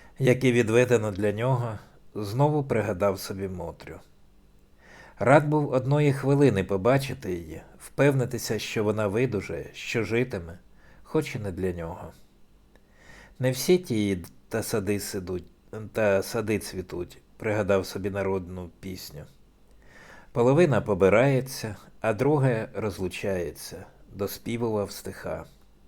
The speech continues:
І здавалося йому, що тая пісня саме про нього й зложена. Мотря не любить його, за гетьмана піде. А він, гетьманський канцелярист, бачитиме її на гетьманських пирах,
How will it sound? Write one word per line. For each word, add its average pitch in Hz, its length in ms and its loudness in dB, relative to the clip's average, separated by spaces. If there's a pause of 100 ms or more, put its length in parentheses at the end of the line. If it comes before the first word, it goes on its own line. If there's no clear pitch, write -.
(920)
І 117 100 -2
здавалося 143 600 6
йому, 135 280 4
що 131 220 0
тая 147 320 2
пісня 90 580 -6 (120)
саме 147 380 -2
про 127 200 -2
нього 101 300 -2
й 92 60 -4
зложена. 87 640 -4 (1040)
Мотря 156 360 2
не 151 160 0
любить 135 440 -2
його, - 260 -10 (400)
за 104 240 4
гетьмана 117 540 0
піде. - 400 -12 (1000)
А 117 140 2
він, 147 300 2 (160)
гетьманський 113 640 0
канцелярист, 104 920 -4 (480)
бачитиме 110 640 2
її 95 240 0
на 104 120 0
гетьманських 101 680 -2
пирах, 113 580 -2